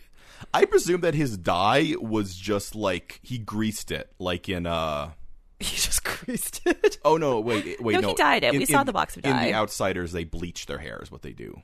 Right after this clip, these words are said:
Speaker 2: Mm-hmm.
Speaker 1: I was trying to remember what they, what happened.
Speaker 2: Well.
Speaker 1: They bleach it in Outsiders. Stay gold, pony boy.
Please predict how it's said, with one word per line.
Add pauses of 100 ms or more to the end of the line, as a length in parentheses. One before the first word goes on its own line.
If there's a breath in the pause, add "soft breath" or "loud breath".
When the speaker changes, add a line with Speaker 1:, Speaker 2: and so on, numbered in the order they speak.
Speaker 2:
Mm-hmm.
Speaker 1:
I
was
trying
to
remember
what
they,
what
happened. (760)
Speaker 2:
Well.
Speaker 1:
They
bleach
it
in
Outsiders.
Stay
gold,
pony
boy.